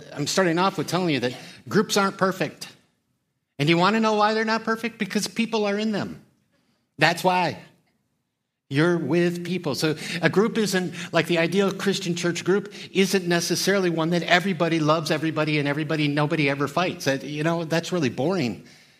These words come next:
in, in my mind. Uh, and, and you're gonna have to put effort into a group. When we start talking about groups,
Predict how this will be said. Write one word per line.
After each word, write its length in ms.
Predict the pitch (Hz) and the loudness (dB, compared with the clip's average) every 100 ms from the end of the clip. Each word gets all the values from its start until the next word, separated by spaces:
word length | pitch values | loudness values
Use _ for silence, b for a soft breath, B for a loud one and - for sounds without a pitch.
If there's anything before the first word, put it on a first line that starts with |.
| B | B
in, 240 | - 120 127 | -4 -2 0
in 200 | 131 123 | 0 2
my 140 | 139 | 2
mind. 380 | 156 110 101 - - _ _ _ _ _ _ _ _ | 0 0 -4 -10 -18 _ _ _ _ _ _ _ _
Uh, 240 | 131 123 131 - _ _ - | 0 2 0 -8 _ _ -6
and, 220 | 143 143 - | -2 -2 0
and 380 | 139 143 131 - _ _ _ _ _ _ _ _ _ _ _ _ _ _ _ - | -2 -2 -6 -14 _ _ _ _ _ _ _ _ _ _ _ _ _ _ _ -12
you're 100 | 127 | -6
gonna 160 | 147 | -4
have 160 | 139 143 | -4 -6
to 80 | - | -2
put 160 | 147 | 0
effort 340 | 131 139 151 123 | 2 0 -2 -4
into 240 | 107 104 | -4 -6
a 60 | 90 | -6
group. 420 | 117 139 - - _ _ _ _ _ _ _ _ _ _ _ _ _ _ _ _ _ _ - | -8 -10 -12 -18 _ _ _ _ _ _ _ _ _ _ _ _ _ _ _ _ _ _ -8
When 100 | 127 | -6
we 60 | |
start 220 | 127 165 - | -2 -2 0
talking 260 | 185 180 | 0 0
about 300 | 135 117 98 | 0 0 -4
groups, 600 | 104 139 160 - - - | 0 0 0 -2 -4 -6